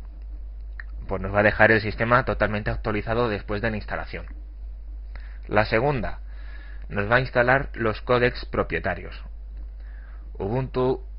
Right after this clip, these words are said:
al ser una distribución de Linux, por norma general no suele traer software pro-, propietario de serie. De modo que, aunque esto moralmente es una ventaja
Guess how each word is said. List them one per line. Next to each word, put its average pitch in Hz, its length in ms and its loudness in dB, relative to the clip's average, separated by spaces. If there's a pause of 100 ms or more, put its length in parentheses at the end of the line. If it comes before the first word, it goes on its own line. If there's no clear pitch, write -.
(240)
al 98 180 0
ser 113 300 -2
una 120 100 -2
distribución 110 580 -2
de 110 120 4
Linux, 117 380 2
por 92 220 -2
norma 113 380 2
general 107 560 2
no 104 100 -2
suele 104 280 0
traer 104 320 2
software 101 460 0 (120)
pro-, 98 200 -4 (180)
propietario 95 580 -2
de 90 120 -2
serie. 82 420 -8 (800)
De 92 160 -4
modo 101 340 0
que, 101 340 0 (240)
aunque 98 540 -2
esto 104 380 0
moralmente 104 920 2
es 101 100 -4
una 104 140 0
ventaja 104 640 2